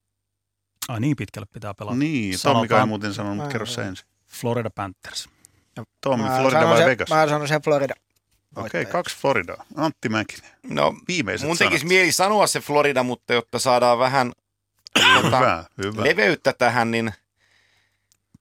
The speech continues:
Speaker 4: Rod Brindamurista tulee ylpeä N H L-valmentaja. Ensimmäistä kertaa myös konferenssifinaalissa ne ottaa voittoja ja se tuntuu tosi kivalta.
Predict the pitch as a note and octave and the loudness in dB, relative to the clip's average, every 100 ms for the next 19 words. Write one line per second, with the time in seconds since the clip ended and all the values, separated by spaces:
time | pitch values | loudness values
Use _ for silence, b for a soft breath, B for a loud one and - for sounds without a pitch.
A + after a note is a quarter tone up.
0 | - D3+ E3 F3+ F#3 E3 C#3 B2+ A#2 A#2 | -2 0 2 2 4 2 2 0 0 -2
1 | B2 B2 C3+ D3+ A2 G#2+ B2+ A#2+ A#2 G2+ | 2 2 2 -4 -4 -2 0 0 0 0
2 | F#2+ F2+ F2+ E2+ F#2+ F#2 A2+ A2 G2+ - | -2 -4 -8 -8 -8 -4 -4 -4 -6 -6
3 | A2 - G#2 F#2+ G#2 G#2 - A2+ A#2+ G#2 | -8 -4 -4 -4 -6 -8 -4 -4 -4 -6
4 | F#2+ A2+ G#2+ E2 E2+ - E2 F2+ - G#2+ | -4 -4 -4 -4 -6 -8 -8 -12 -8 -6
5 | F#2 F#2+ A2+ F#2 _ F2 D2 D2+ F#2 F#2+ | -4 0 -2 -2 _ -12 -10 -10 -10 -10
6 | F2+ F2+ F2 F#2+ F#2 - A2+ G2 D#2 - | -12 -12 -10 -10 -10 -10 -6 -6 -6 -8